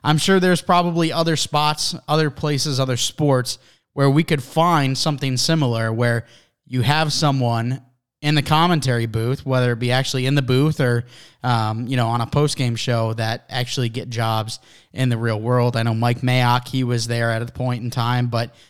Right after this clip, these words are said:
I believe Mike Mayock had some, um, he wasn't just a sports personality before he got the G M job. So,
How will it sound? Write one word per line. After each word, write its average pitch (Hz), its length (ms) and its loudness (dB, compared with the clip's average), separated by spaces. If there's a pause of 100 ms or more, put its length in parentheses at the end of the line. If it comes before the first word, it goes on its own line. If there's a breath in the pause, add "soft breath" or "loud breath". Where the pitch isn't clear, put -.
(140)
I - 60 -12
believe 123 260 0
Mike 117 240 -2
Mayock 113 320 -2
had 113 220 -4
some, 110 680 -4
um, 107 480 -8 (680)
he 160 140 2
wasn't 160 460 0
just 135 460 0 (140)
a 139 60 -4
sports 131 360 -4
personality 113 720 -2
before 120 540 -6
he 117 120 -4
got 110 200 -8
the 117 60 -12
G 107 180 -10
M 85 120 -12
job. 120 300 -10
So, 120 240 -6